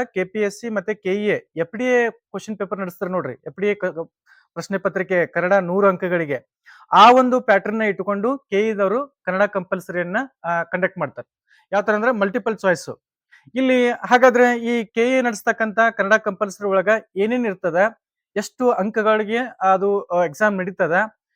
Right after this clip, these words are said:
ಎಷ್ಟು ತಗೊಂಡ್ರೆ ನಾವು ಪಾಸ್ ಎಲಿಜಿಬಲ್ ಅಂತೇಳಿ ಮ-, ಅವರು ಕನ್ಸಿಡರ್ ಮಾಡ್ತಾರ ಅನ್ನೋದು ಇವತ್ತು ಸ್ವಲ್ಪ ನಾನು ಬ್ರೀಫ್, ಒಂದ್ ಸ್ವಲ್ಪ ಮಾಹಿತಿಯನ್ನ ನಿಮ್ಗೆ ಹೇಳಿಕ್ಕೆ ಇಷ್ಟಪಡ್ತೀನಿ. ಮತ್ತೆ, ಆ, ಇವತ್ತು ಏನ್ ನೀವು ಕ್ಲಾಸ್ ನೋಡ್ತಾ ಇದ್ರಲ್ಲ,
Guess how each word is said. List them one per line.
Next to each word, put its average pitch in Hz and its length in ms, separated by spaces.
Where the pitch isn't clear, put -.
ಎಷ್ಟು 214 280
ತಗೊಂಡ್ರೆ 233 340
ನಾವು 240 220
ಪಾಸ್ 220 360
ಎಲಿಜಿಬಲ್ 202 540
ಅಂತೇಳಿ 214 540
ಮ-, 196 240
ಅವರು 220 280
ಕನ್ಸಿಡರ್ 190 400
ಮಾಡ್ತಾರ 175 340
ಅನ್ನೋದು 208 420
ಇವತ್ತು 185 380
ಸ್ವಲ್ಪ 196 300
ನಾನು 170 380
ಬ್ರೀಫ್, 175 300
ಒಂದ್ 175 140
ಸ್ವಲ್ಪ 226 260
ಮಾಹಿತಿಯನ್ನ 180 420
ನಿಮ್ಗೆ 180 640
ಹೇಳಿಕ್ಕೆ 175 240
ಇಷ್ಟಪಡ್ತೀನಿ. 185 480
ಮತ್ತೆ, 240 560
ಆ, 196 200
ಇವತ್ತು 202 540
ಏನ್ 226 360
ನೀವು 208 220
ಕ್ಲಾಸ್ 202 360
ನೋಡ್ತಾ 208 260
ಇದ್ರಲ್ಲ, 196 260